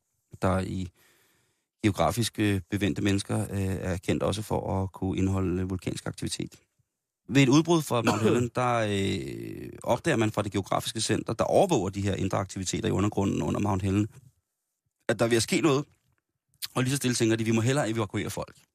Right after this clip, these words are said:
Speaker 2: Mm.
Speaker 1: Det nytter sgu ikke, at der kommer vulkan midt i, øh, midt i middagsmaden. Øh, det er der ikke særlig mange, der kan holde til. Øh,
Speaker 2: Nej.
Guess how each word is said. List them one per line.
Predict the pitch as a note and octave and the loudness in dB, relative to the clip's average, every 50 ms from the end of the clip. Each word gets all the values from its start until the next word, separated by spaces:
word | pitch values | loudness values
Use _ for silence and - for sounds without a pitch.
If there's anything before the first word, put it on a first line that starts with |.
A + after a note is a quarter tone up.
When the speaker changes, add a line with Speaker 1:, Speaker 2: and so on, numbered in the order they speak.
| - | 0
Speaker 2:
Mm. | - C#3+ C3+ B2+ A2+ G#2 G#2+ - _ _ _ _ _ _ - - - - - _ _ _ _ _ _ _ - | 4 4 6 4 4 2 -2 -8 _ _ _ _ _ _ -20 -20 -20 -20 -20 _ _ _ _ _ _ _ -2
Speaker 1:
Det | - A#2+ | 0 2
nytter | D3 D3+ F3 | 2 2 0
sgu | D#3+ - | 0 0
ikke, | C#3+ C#3+ B2+ | -2 -2 -2
at | C3+ - | -4 -4
der | - | -4
kommer | A#2+ - B2 A2 A2+ | -4 -2 -2 -2 0
vulkan | G#2+ A#2 A2+ - - D3+ B2 A2+ A#2+ | 0 0 0 0 0 -2 0 0 0
midt | A2+ A2+ A2 | 0 0 0
i, | B2 A#2+ A2+ A2 G#2 | 0 0 2 2 2
øh, | G2 F#2+ | 2 2
midt | F#2+ G2+ A2 A2 | 2 0 0 0
i | |
middagsmaden. | G#2+ F#2+ F#2 F#2 F#2+ G#2 G2 F#2 E2+ F#2 F#2+ - _ _ _ _ - | 0 0 -2 -2 -4 -4 -6 -6 -6 -10 -12 -14 _ _ _ _ -8
Øh, | F#2 | -6
det | F#2 F#2 F#2 F#2+ - - | -6 -4 -6 -4 -2 0
er | B2 | 2
der | A#2 A2 | 2 2
ikke | A2 - | 0 0
særlig | - G#2 G#2+ G#2+ | 0 0 0 2
mange, | G2 G2 G#2+ | 0 0 0
der | G#2+ G#2+ | -2 -6
kan | G2 G2 | -6 -4
holde | F#2 F#2 F2 F#2 | -4 -4 -4 -4
til. | F2+ - G2+ F#2 F2+ F2+ _ _ _ - | -4 -6 -6 -8 -8 -10 _ _ _ -12
Øh, | - F#2+ F#2+ G2 G2+ | -10 -8 -8 -6 -6
Speaker 2:
Nej. | G2+ A2 A2 A2 G2+ | -6 -4 -4 -4 -4